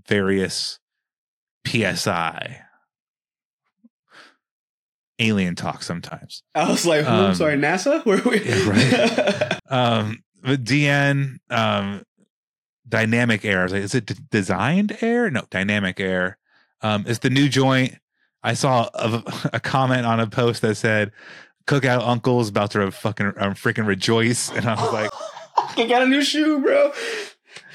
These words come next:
Speaker 1: What's funny, 'cause I do see a lot of, like, Unkies and, like, Vapor Maxes and stuff. So I'm like,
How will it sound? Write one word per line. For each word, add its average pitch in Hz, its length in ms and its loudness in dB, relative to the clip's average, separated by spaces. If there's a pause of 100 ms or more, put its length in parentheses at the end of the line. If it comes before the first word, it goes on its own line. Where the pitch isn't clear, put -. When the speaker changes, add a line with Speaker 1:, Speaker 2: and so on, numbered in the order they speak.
(340)
Speaker 1:
What's 120 240 -4
funny, 147 240 0
'cause 131 140 0
I 127 120 2
do 135 200 0
see - 180 0
a 156 80 4
lot 139 200 4
of, 143 80 0
like, 147 160 0
Unkies 151 680 0 (360)
and, 120 180 -2
like, 131 340 -2 (360)
Vapor 165 380 0
Maxes 143 460 0
and 143 120 -2
stuff. 131 320 0
So 123 160 0
I'm 113 80 -4
like, 110 360 -4